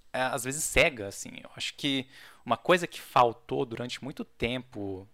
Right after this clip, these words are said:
no jornalismo de tecnologia no Brasil foi, foi essa, não é, não sei se é bem um distanciamento, mas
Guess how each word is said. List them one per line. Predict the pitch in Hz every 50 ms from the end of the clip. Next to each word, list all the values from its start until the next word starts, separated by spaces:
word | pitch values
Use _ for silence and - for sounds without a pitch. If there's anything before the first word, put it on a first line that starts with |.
| -
no | - 110 104 107 104 101 98 95 98 98
jornalismo | 101 110 107 104 104 104 101 110 117 120 113 107
de | -
tecnologia | - 107 - - 104 101 104 98 98 104 98
no | 101 101
Brasil | 101 104 107 104 95 101 107 110
foi, | 117 - - 143 139 147 156 160 165 - - - - - - - - - - - - - _ _ -
foi | - - 131 131 135 135
essa, | 139 - - - 160 147 147 143 131 120 113 110 - - - _ _ - _ - - - - - - - - - - - - - -
não | 214 247 277
é, | 370 294 -
não | 233 208
sei | - - -
se | -
é | 262
bem | 190 - 143 147
um | 139
distanciamento, | 123 - - - 135 - - 131 117 117 117 117 110 - 117
mas | 123 131 147 160 160 156 - - - - - - -